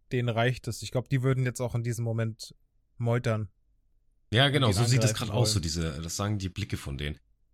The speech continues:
Speaker 2: Ähm, im Manga an dieser Stelle tatsächlich, wo wir, wo kommen, womit wir wieder zur Zensur kommen, halten sich die Soldaten alle ihre Waffen an den Kopf.
Speaker 1: Und schießen?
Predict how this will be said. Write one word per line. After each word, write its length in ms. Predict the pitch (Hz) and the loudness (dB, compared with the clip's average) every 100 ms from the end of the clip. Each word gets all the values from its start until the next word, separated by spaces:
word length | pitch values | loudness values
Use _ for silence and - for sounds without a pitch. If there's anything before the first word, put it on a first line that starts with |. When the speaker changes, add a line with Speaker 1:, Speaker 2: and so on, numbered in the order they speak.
| _ _ _ _ _ 82 | _ _ _ _ _ -8
Speaker 2:
Ähm, 240 | 82 85 | -6 -6
im 100 | - | 0
Manga 220 | 104 196 196 | 2 4 4
an 80 | |
dieser 200 | 110 101 | 4 2
Stelle 300 | 98 - 95 | 2 2 2
tatsächlich, 600 | 92 92 90 - 113 120 - | 2 2 0 4 2 2 -2
wo 180 | 92 85 | -2 0
wir, 320 | 87 82 73 _ - | 0 -4 -10 _ -14
wo 160 | 78 76 | -12 -12
kommen, 320 | - 87 82 - - | -8 -6 -6 -10 -8
womit 300 | 80 107 123 | -2 -2 0
wir 140 | 87 | -2
wieder 260 | 90 87 80 | -2 -2 -4
zur 180 | - 78 | -6 -6
Zensur 380 | - 73 90 | -6 -2 -2
kommen, 280 | 113 82 120 - _ _ _ _ _ - | -2 -4 -6 -12 _ _ _ _ _ -4
halten 260 | 90 110 104 | 0 0 0
sich 380 | 95 98 - - - | -2 -4 -6 -10 -6
die 60 | |
Soldaten 500 | 87 82 82 92 98 | -2 0 2 0 -2
alle 160 | - 90 | -2 -2
ihre 160 | 95 92 | -2 -2
Waffen 240 | 110 - | -4 -4
an 80 | 71 | -6
den 40 | |
Kopf. 160 | 69 78 _ _ _ _ _ _ _ _ _ | -6 -10 _ _ _ _ _ _ _ _ _
Speaker 1:
Und 160 | 123 113 | -8 -4
schießen? 360 | 156 127 151 | -4 -4 -8